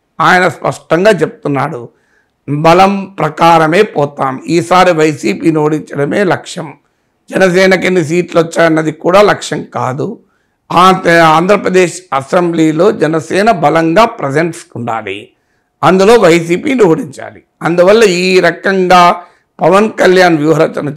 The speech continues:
చేస్తుంటే, దానికి కౌంటర్ వ్యూహంగా జనసేన ఎక్కువ సీట్లు పోటీ చేయాలన్న పాట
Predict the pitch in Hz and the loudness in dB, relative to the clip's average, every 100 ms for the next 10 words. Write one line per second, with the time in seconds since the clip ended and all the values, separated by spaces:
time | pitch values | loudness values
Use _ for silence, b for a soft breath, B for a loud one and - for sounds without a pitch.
0 | - 143 - - - 214 220 190 - 180 | -8 -10 -12 -8 -6 0 0 0 -4 0
1 | 196 226 240 202 165 135 110 107 - _ | 0 2 0 0 0 -4 -10 -14 -18 _
2 | _ _ _ 151 185 208 196 208 175 160 | _ _ _ 0 0 2 2 2 2 0
3 | - 190 - 190 190 185 - 160 160 156 | 0 -2 0 -6 -2 -4 0 0 0 0
4 | 156 151 151 131 160 208 - | 0 0 -4 -2 0 2 2